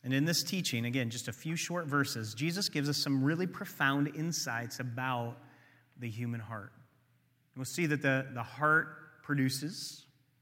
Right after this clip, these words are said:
the heart abounds, and finally, the heart treasures.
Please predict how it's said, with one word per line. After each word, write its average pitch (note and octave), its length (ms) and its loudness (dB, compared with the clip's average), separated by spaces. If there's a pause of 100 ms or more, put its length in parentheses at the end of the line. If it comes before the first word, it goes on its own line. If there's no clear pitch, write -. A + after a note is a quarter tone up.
(640)
the B2 80 -4
heart D3 360 6
abounds, C3 1000 0 (840)
and A#2+ 100 -12
finally, C3 320 -2
the A#2 100 -4
heart A2+ 400 -6
treasures. - 960 -10